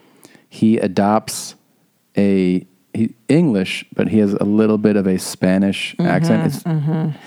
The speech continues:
Speaker 1: and people have written in with stories about it, and it absolutely is my favorite thing.
Speaker 2: <laughs>
Speaker 1: So, like, you know, someone wrote in that their dad works, or they go to an Asian restaurant, and he starts talking to the waitress,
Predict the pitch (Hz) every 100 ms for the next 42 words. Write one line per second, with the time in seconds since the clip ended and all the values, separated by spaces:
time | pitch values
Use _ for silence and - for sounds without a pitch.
0 | - - 110 147 156 113 120 101 107 104
1 | 104 98 - 101 101 98 92 92 92 101
2 | 98 - 107 101 - 101 90 92 - -
3 | - - - 104 95 - 87 87 - 87
4 | 90 117 123 120 - - - - 120 107
5 | 101 92 - 101 87 85 - - 107 101
6 | 98 98 95 92 90 101 98 95 92 -
7 | _ - 104 98 - - - _ _ _
8 | 107 95 98 104 98 101 95 92 92 92
9 | 95 113 131 - 120 107 101 107 - 107
10 | 95 95 90 87 101 196 233 175 170 -